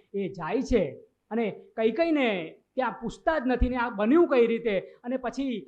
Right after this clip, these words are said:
અ, મા સરસ્વતીને દેવતાઓ વિનંતી કરે છે કે હવે ભરત આવ્યા છે, આમની બુદ્ધિ ભ્રષ્ટ કરવાની છે, આ નિમિત્ત છે.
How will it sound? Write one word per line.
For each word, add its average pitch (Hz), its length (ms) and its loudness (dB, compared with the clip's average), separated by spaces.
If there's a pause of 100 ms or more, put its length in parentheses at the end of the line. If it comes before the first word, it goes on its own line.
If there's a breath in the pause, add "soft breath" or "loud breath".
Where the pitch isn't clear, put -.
(240)
અ, 202 40 -10 (220)
મા 180 220 -8
સરસ્વતીને 220 720 -6
દેવતાઓ 180 500 -6
વિનંતી 165 420 -4
કરે 170 200 -4
છે 165 100 -12
કે 196 80 -8
હવે 180 120 0
ભરત 233 340 6
આવ્યા 202 320 4
છે, 165 160 -8 (360)
આમની 254 400 4
બુદ્ધિ 277 380 2
ભ્રષ્ટ 226 320 2
કરવાની 175 500 -2
છે, - 120 -20 (240)
આ 226 60 -8
નિમિત્ત 240 380 -2
છે. 175 200 -6